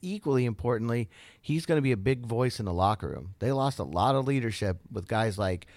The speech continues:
D'Qwell Jackson, Mike Adams, Robert Mathis moving on, and I think Jonathan Hankins is a guy who's kinda naturally starting to fill some of that void.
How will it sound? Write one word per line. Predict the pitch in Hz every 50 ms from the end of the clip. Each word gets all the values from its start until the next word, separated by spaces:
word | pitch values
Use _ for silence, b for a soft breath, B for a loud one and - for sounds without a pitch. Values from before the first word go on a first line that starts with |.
| B B B B
D'Qwell | - 110 - 131 120 113 107
Jackson, | 95 113 110 117 120 117 - - 120 113 104 104 101
Mike | 95 101 117 120 - 107
Adams, | 98 95 101 110 107 107 104 101 90
Robert | 82 98 98 101 107 101 104 85
Mathis | 101 104 101 107 107 101 - 104 92 -
moving | - 104 107 107 107 107 104
on, | 113 135 143 131 110 101 98 98 98 B B B B B B B
and | - 107 107 104
I | 104
think | 104 117 113 110
Jonathan | 117 117 120 123 107 107 104
Hankins | 113 117 123 113 123 113 110
is | 113 107 104
a | 104
guy | 107 113 113 113
who's | 104 -
kinda | - 117 107 107
naturally | 107 104 104 101 101 113 131 - 120 107 101 101
starting | - - 117 101 107 104 98
to | 87
fill | - 120 117 110
some | - - 127 104
of | 98 98
that | 98 95 92
void. | 104 101 110 120 113 98 95